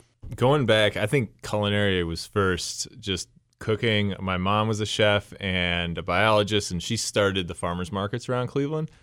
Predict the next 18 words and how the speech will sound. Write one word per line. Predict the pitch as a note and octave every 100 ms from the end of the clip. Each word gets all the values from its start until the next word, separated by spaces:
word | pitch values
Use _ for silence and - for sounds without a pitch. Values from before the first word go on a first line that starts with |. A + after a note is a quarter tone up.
| _ _ _
And | A2 G2+
so | - G2+ F2+
we | F2+ A2
grew | G#2+ G#2+ G2
up | G2 -
in | F#2+ F2+
that, | F2 F2 D#2+
just | F2 - _ - _ -
being | G#2 G2+
around | F#2+ F#2+ F#2
the | F2+
grassroots | F#2 F2 E2+ F2 E2 -
food | - G#2 G2 F#2
scene, | - G2 F#2 F2+ E2+
seeing | - G#2+ G2+ F#2+
people, | G2+ F#2 F#2+ F2+ F2 E2 E2
you | G#2 E2+
know, | D#2+ D#2+ D#2 D#2